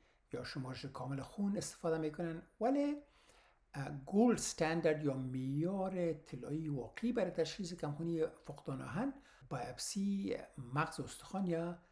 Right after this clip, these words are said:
بون مرو بایوپسی است. اگرچه در زندگی عملی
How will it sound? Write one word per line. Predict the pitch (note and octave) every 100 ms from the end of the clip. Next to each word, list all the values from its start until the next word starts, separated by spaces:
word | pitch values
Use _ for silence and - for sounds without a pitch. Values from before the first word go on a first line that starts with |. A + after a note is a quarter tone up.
| _ _ G#2+ G#2+
بون | D#3+ F3
مرو | D3+ C#3+
بایوپسی | - - F2 - - -
است. | - - _ _
اگرچه | C#3+ F#3+ G3+ D#3
در | B2+
زندگی | C3 C3 D#3
عملی | C#3 B2 D#3 B3 D3+